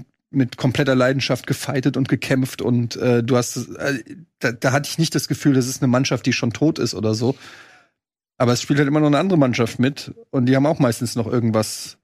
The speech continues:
zu melden. Also Schalke, grad auch für den H S V,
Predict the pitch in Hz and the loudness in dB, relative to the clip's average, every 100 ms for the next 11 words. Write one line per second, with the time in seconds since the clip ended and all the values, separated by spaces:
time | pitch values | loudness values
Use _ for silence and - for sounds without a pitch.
0 | - 117 120 113 117 139 - 120 120 143 | -8 -2 2 2 2 0 0 -2 0 0
1 | 202 214 202 196 _ _ _ _ _ _ | 2 2 2 0 _ _ _ _ _ _
2 | _ _ _ _ - 160 131 - 156 139 | _ _ _ _ -2 0 0 0 2 2
3 | 143 - 147 165 214 | 2 0 0 2 0